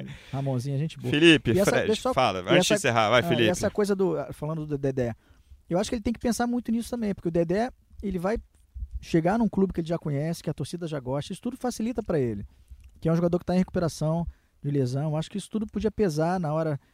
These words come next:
Speaker 1: pro Dedé definir o seu futuro.
Speaker 2: E foi um ano ruim pra ele também fora de campo, né? Além do rebaixamento do Cruzeiro, claro, teve muita polêmica de festa da, da mulher dele, que aí o torce-, entrou torcedor cobrando que os jogadores do Cruzeiro tavam na gandaia.
Speaker 1: É, teve um salto dele lá, não lembro se foi um,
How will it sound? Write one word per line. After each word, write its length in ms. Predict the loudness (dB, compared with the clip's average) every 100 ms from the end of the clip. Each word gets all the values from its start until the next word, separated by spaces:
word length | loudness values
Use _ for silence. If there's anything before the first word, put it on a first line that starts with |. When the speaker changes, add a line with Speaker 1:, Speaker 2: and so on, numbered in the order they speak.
| _
Speaker 1:
pro 120 | -8 -4
Dedé 440 | -2 0 -2 -2
definir 480 | -4 -6 -2 0 0
o 40 |
seu 120 | 0
futuro. 560 | -2 -4 -2 0 0 -2 -6
Speaker 2:
E 80 |
foi 200 | -6 -2
um 160 | 0 0
ano 160 | -2 -2
ruim 240 | -6 -6
pra 180 | 0 0
ele 280 | 0 -2 -6 -6
também 360 | -6 -6 -8 -6
fora 280 | 0 0
de 100 | 0
campo, 460 | -8 -10 -10 -10 -8
né? 120 | -6
Além 240 | -4 -4 -2
do 140 | -2
rebaixamento 540 | -2 -6 -6 -8 -8 -10
do 80 | -14
Cruzeiro, 400 | -12 -6 -8 -6
claro, 380 | 0 2 0 -2 -16 -20 -20 -8
teve 180 | -8 -6
muita 220 | -8 -6
polêmica 640 | -4 -2 -2 -4 -4 -8
de 100 | -10
festa 500 | -8 -4 -2 -4 -8
da, 320 | -4 -2 -2 -4
da 120 | -6
mulher 340 | -4 -2 -4
dele, 300 | -2 -2 -4
que 140 | -4 -4
aí 220 | -2 -2
o 140 | -4
torce-, 320 | -6 -10 -10 -12 -10
entrou 240 | -6 -4
torcedor 680 | -4 -4 -6 -2 0 0 0
cobrando 560 | -4 -2 -2 -2 -2 -4
que 80 |
os 60 | -6
jogadores 340 | -2 -2 -4
do 80 | -8
Cruzeiro 320 | -12 -10 -10
tavam 240 | -8 -10 -8
na 80 | -8
gandaia. 760 | -8 -4 0 2 2 0 -2
Speaker 1:
É, 40 |
teve 220 | -4 -2 -2
um 100 | -2
salto 380 | 0 0 0
dele 260 | -4 -4 -4
lá, 200 | -4 -6
não 100 | -6
lembro 160 | -8 -6
se 60 |
foi 120 | -4
um, 320 | -2 -2 -6